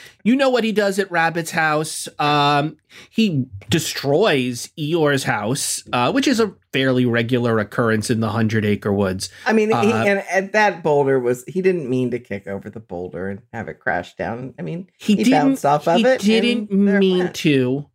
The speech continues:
Speaker 1: He also does not take responsibility
Speaker 2: Of
Speaker 1: that
Speaker 2: course
Speaker 1: it was
Speaker 2: not.
Speaker 1: clearly his fault that Eeyore's house is destroyed. Um, and, and as he does this and as he goes from place to place,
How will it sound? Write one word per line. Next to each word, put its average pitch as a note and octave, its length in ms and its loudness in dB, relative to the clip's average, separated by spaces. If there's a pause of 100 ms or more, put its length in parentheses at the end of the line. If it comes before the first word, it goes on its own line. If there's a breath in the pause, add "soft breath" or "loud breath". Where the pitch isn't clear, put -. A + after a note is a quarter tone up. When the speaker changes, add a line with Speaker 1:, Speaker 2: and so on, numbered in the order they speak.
(280 soft breath)
Speaker 1:
He G#3 220 2
also G3 380 2
does D#3+ 380 0
not D3+ 220 0
take C#3 260 -4
responsibility C3 1400 0 (240)
Speaker 2:
Of - 140 -4
Speaker 1:
that C#3 120 2
Speaker 2:
course C#3 120 0
Speaker 1:
it C#3+ 40 -2
was C3+ 120 2
Speaker 2:
not. - 80 -14
Speaker 1:
clearly E3 680 2
his B2+ 320 0
fault A2 440 -4 (220 soft breath)
that - 240 -2
Eeyore's B2+ 360 2
house A2+ 300 -4
is A#2 80 -10
destroyed. A2+ 560 0 (500 loud breath)
Um, C#3+ 500 2 (320)
and, G3 320 0 (140)
and G#3 320 -2 (160)
as D4 240 0
he D4 100 -2
does G3 260 0
this G3 160 -2
and F#3+ 180 0
as F#3 180 0
he A3 80 0
goes E3+ 280 0
from E3 180 -2
place C#3+ 320 -2
to C#3+ 100 -2
place, A#2+ 440 0